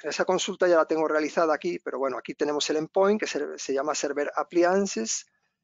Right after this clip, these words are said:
y el Appliances I D para intentar recuperar información de un, de un Appliance I D. De acuerdo, entonces aquí en Server Appliances tengo aquí ya configurada,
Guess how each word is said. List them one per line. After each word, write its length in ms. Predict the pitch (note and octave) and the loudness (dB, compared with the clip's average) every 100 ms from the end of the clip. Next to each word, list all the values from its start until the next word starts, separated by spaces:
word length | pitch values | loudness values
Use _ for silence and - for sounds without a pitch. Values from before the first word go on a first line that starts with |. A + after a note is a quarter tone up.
| _ | _
y 360 | - A#3+ G3+ - | -2 0 0 -2
el 280 | - F3+ F3 | -4 -4 -2
Appliances 680 | D#3 - D3+ D#3+ - F3 - | -2 -2 0 0 2 2 0
I 200 | E3 D#3+ | -2 -2
D 340 | D#3 F#3+ A3 - - | 0 -2 -2 -6 0
para 180 | C3+ | 2
intentar 500 | C3+ C3 C3 C#3+ D3 | 2 0 -2 0 0
recuperar 580 | C#3 C#3+ - C3 C#3 D#3+ | 0 -6 -4 -2 2 2
información 760 | D#3+ C#3+ D3 C3 A#2+ F3 F#3+ G3 - | 2 0 0 0 2 4 4 2 -4
de 220 | C3+ C3 | 0 2
un, 540 | C3 C3 C3 B2 A#2+ - | 2 2 0 -2 -4 -12
de 180 | - C#3+ | -2 2
un 120 | C#3 | 4
Appliance 600 | C3 - A#2 G2+ - - A2+ | 4 0 -2 -2 -6 -10 -10
I 40 | |
D. 120 | B2 - _ _ _ _ _ _ | -12 -20 _ _ _ _ _ _
De 120 | - D3+ | 0 2
acuerdo, 260 | E3+ D#3+ | 4 2
entonces 420 | F3 G#3+ A3 G#3+ | 2 0 2 2
aquí 380 | D#3+ - G3+ G3+ - | 2 -2 -4 -4 -2
en 320 | E3 D3+ D3 | 0 0 0
Server 300 | - F3 E3 | 0 2 4
Appliances 760 | D3+ - D#3+ F3+ - F3 F#3+ - _ _ _ - | 2 0 0 0 -2 -4 -6 -10 _ _ _ 0
tengo 240 | E3 E3+ | 2 2
aquí 340 | D#3+ F3+ F3+ - | 2 0 -2 -4
ya 300 | - C3+ D3+ | -6 0 2
configurada, 1000 | D3+ - D3+ B2+ D#3 B2 C3 D#3+ D#3 D#3+ | 2 0 0 -2 -4 -4 0 2 4 0